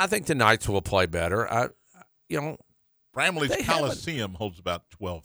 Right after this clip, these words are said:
Speaker 2: five.
Speaker 1: Yeah, there'll be about six and a half
Speaker 2: Yeah, I
Speaker 1: there.
Speaker 2: agree.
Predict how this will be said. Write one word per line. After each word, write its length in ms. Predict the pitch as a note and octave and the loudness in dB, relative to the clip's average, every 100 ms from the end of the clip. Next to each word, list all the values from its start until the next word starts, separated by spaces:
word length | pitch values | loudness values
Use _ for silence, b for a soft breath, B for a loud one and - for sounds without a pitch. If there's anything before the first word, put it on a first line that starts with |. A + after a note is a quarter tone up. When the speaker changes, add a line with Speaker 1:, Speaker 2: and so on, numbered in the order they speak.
| - | -12
Speaker 2:
five. 280 | D2 C2+ - _ _ _ _ | -12 -14 -20 _ _ _ _
Speaker 1:
Yeah, 220 | - A#2+ | -4 0
there'll 160 | B2 A#2 | 0 0
be 180 | F#2 F#2 | 0 -2
about 420 | E2 F2 D#2+ - - - | -2 -4 -4 -8 -14 -16
six 420 | - E2 - - | -8 -8 -8 -10
and 80 | - | -4
a 20 | A2+ | -2
half 240 | C3+ C#2 - | -2 -6 -8
Speaker 2:
Yeah, 60 | |
I 40 | G2 | -6
Speaker 1:
there. 80 | G#2+ | -4
Speaker 2:
agree. 240 | A#2 C3 | -4 -6